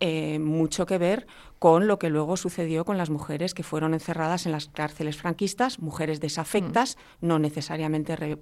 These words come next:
Speaker 1: republicanas, simplemente mujeres que no encajaban en el corte de la mujer
Speaker 2: Mm.
Speaker 1: franquista y que, eh, a través de los testimonios que recogió una de estas mujeres, grandísimas mujeres, que estuvo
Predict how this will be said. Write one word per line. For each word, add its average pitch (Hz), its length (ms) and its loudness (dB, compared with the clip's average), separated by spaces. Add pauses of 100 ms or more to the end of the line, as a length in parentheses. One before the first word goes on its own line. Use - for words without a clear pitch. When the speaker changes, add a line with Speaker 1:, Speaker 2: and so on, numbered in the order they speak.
Speaker 1:
republicanas, 156 640 -2
simplemente 160 420 -2
mujeres 160 500 0
que 151 120 -8
no 156 100 0
encajaban 160 560 0
en 170 160 0
el 160 180 -4
corte 185 380 4
de 156 80 -2
la 151 80 0
mujer 151 260 -4
Speaker 2:
Mm. - 100 -10
Speaker 1:
franquista 196 580 2 (640)
y 233 140 4
que, 254 380 6
eh, 180 580 2
a 185 140 8
través 220 560 4 (340)
de 185 200 2
los 165 480 0
testimonios 175 880 2 (240)
que 175 120 2
recogió 175 760 2 (160)
una 196 280 2
de 175 80 0
estas 175 440 -4
mujeres, 170 680 2
grandísimas 165 760 -2
mujeres, 165 520 0 (100)
que - 100 -12
estuvo 175 540 0